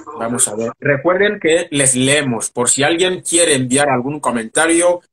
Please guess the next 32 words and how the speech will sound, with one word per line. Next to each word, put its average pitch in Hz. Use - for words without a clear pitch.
algún 131
mensaje 135
de 113
apoyo 160
a 131
la 120
familia, 165
eh, 123
alguna 131
donación, 139
que 123
escriba, 120
ya 131
sea 135
al 113
chat 165
pri-, 135
al 123
chat 151
privado 156
o 151
al 120
chat 147
público, 151
iremos 139
leyendo 147
a -
todos 147
los 127
que 117
están 143
aquí. 117